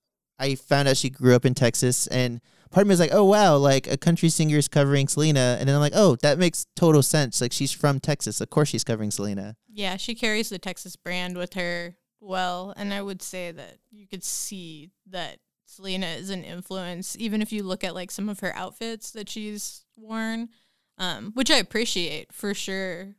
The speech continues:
Speaker 2: for sure, as, like, a starting off being very country. Like, I'm sure she played, like, all the same places that the artists that I've worked with have played whenever she was first starting out. Like, she started off super country, so appreciate everything that she's done to,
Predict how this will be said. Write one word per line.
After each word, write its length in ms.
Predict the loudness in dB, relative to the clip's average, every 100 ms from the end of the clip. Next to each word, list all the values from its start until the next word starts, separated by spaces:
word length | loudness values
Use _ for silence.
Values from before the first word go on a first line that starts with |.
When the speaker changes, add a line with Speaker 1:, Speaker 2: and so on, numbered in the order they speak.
| _
Speaker 2:
for 120 | -18
sure, 440 | -14 -12 -12 -14 -18 -10
as, 240 | -8 -6
like, 280 | -6 -10 -10
a 340 | -12 -12 -12 -18 _ _ _ _ -12
starting 360 | -6 -6 -4
off 340 | -8 -10 -12 -20 _ -14
being 200 | -6 -4 0
very 280 | 0 0
country. 500 | -2 -4 -4 -6 -6
Like, 180 | -8 -8
I'm 100 | -6
sure 260 | -4 -4 -6
she 160 | -8
played, 400 | -10 -8 -8 -10 _
like, 180 | -10 -6
all 120 | -8
the 100 | -8
same 260 | -10 -8 -8
places 440 | -10 -12 -12 -14
that 160 | -14 -12
the 80 | -12
artists 320 | -12 -12 -16
that 100 | -16
I've 160 | -16
worked 220 | -16 -20 -20
with 120 | -20
have 140 | -20
played 380 | -16 -16 -16 -20 _
whenever 340 | -18 -16 -16
she 140 | -16
was 120 | -16 -18
first 220 | -18 -18
starting 340 | -18 -18 -16
out. 240 | -16 -16 -16
Like, 200 | -20 -20 _ _ _
she 140 | -12 -8
started 280 | -4 -4
off 140 | -4 -8
super 260 | -10 -12
country, 380 | -10 -12 -12 -14
so 380 | -14 -14 -14 -18 _ _ _ _ -16
appreciate 640 | -6 -2 -2 -2 -4 -8 _ _ _ -4
everything 500 | -2 0 -2 -2 -2
that 140 | -2 -4
she's 360 | -8 -8 -8
done 400 | -8 -6 -6 -8
to, 600 | -8 -10 -8 -10 -12 -14